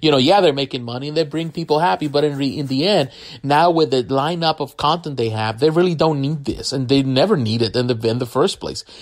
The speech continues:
It was good for a time. It brought some people in, but they have keep these people in, interested in other shows like Stranger Things and things that they continue producing,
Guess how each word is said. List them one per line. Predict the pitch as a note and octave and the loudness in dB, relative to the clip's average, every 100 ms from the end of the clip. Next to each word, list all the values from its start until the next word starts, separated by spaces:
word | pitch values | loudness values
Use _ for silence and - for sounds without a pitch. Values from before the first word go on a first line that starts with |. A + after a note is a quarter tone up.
| - - | -18 0
It | C#3 | 4
was | B2+ A2+ | 4 2
good | A2+ A3+ | 2 2
for | - C#3 | 2 -2
a | |
time. | A#2 A#2+ B2+ | 0 0 0
It | C3+ A#2 | -2 -2
brought | B2 C#3+ D3+ | 2 2 2
some | C#3+ A#2 | -2 -4
people | C#3 A#3+ D4 C3+ G#2+ | -2 -2 0 -2 -2
in, | A2+ F#3 - - F3 - | -6 -8 -12 -18 -18 0
but | E3+ D3+ | 2 2
they | F3 | 4
have | F#3 E3 C#3 C#3 C#3+ - | 4 2 -6 -18 -18 -16
keep | - A3+ - | -6 -6 -2
these | D3 | -2
people | - D#3+ D3 C#3 | -2 -2 -2 0
in, | F3+ G#3 D3 | 2 2 2
interested | D#3 D3 C#3 F3 - C#3+ | 0 -2 0 0 0 0
in | C#3 C3+ | 0 2
other | C3 D#3+ | 2 2
shows | C3+ C#3 C3 C3+ | 0 0 0 0
like | A#2 | -4
Stranger | - C#3+ C3 C3+ C#3 | -6 -6 -4 -2 -4
Things | C#3 C3 C#3 - - C#3 | -2 -4 -6 -12 -18 -4
and | D#3+ | -2
things | D3+ D#3 | 0 0
that | D#3+ | 2
they | D3 | 2
continue | C#3+ C#3 - C#3+ C#3+ C#3+ | 2 -2 -2 -4 -2 -4
producing, | - C3 A#2 C#3 F3 C3+ B2 | -2 -2 2 0 0 -2 -4